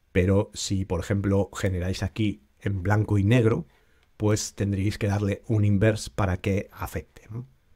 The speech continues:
Bueno, y aquí lo que está cambiando, obviamente, es el contenido de, de la imagen, ¿no? Entonces, volvemos a generar aquí y le decimos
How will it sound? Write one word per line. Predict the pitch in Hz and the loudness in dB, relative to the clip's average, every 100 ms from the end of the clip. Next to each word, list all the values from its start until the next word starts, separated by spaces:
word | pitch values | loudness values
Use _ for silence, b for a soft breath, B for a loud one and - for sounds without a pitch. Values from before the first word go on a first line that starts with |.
| - - - _ _ _ _ _ _ _ _ _ _ _ _ _ _ _ - | -20 -20 -20 _ _ _ _ _ _ _ _ _ _ _ _ _ _ _ -8
Bueno, | - 67 | -6 -2
y | 76 | -4
aquí | - 80 - | -2 -4 -4
lo | - - | -2 -2
que | 76 | -2
está | 80 | -4
cambiando, | 80 80 76 78 82 - | -2 -2 -2 -2 -4 -4
obviamente, | - 87 76 73 69 76 - | -2 0 0 -2 -2 -4 -4
es | 98 - | -6 -2
el | 82 - | -4 -2
contenido | 78 73 71 69 69 80 | -4 -2 -4 -4 -4 -4
de, | 85 71 65 64 58 92 _ 107 | -4 -6 -6 -6 -8 -12 _ -6
de | 95 78 | -2 -2
la | 73 | -2
imagen, | 67 65 - - | -4 -8 -10 -20
¿no? | 101 - _ _ _ _ | -20 -20 _ _ _ _
Entonces, | - 80 - | -4 -2 -2
volvemos | 82 82 82 82 87 | -6 -2 -2 -2 -4
a | |
generar | - 82 82 78 | -4 -4 -4 -4
aquí | 85 147 202 _ _ _ _ _ _ _ - | -2 0 -2 _ _ _ _ _ _ _ -6
y | 101 110 117 - - | 2 4 4 0 -6
le | 107 | -4
decimos | 85 78 85 87 98 | -4 -4 -6 -6 -10